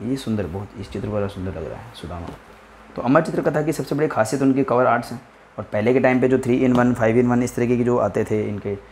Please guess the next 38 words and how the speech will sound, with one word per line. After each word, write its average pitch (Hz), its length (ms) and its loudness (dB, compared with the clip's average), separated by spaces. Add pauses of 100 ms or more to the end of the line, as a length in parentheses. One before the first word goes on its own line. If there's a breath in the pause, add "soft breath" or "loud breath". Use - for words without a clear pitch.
(200 loud breath)
special - 320 -6
issues, 101 380 -4
digest 101 320 0
वगैरह, 90 280 -4 (440 loud breath)
उनमें 139 180 6
cover 139 220 4
शामिल 139 240 2
नहीं 131 120 4
करते 92 240 -2
थे। 90 40 -12
अब - 300 -16
तो 131 80 -4
मैंने 135 120 0
देखा 127 160 2
काफ़ी 117 240 -2
improvement 120 360 2
आ 95 60 2
गया, 101 160 2
cover 104 180 0
शामिल 104 240 -2
होने 101 160 0
शुरू 107 160 -6
हो 98 60 -2
गए। 90 140 -8 (340 loud breath)
तो - 80 -8
cover 135 200 6
इनकी 147 180 4
एक 135 60 0
जान 120 220 2
होती 117 220 -2
है, 123 60 -4
तो 127 240 -8
individual 120 260 0
issue 123 180 -2
बड़े 117 200 2
अच्छे 110 200 -4
लगते 113 220 -8
हैं, - 60 -16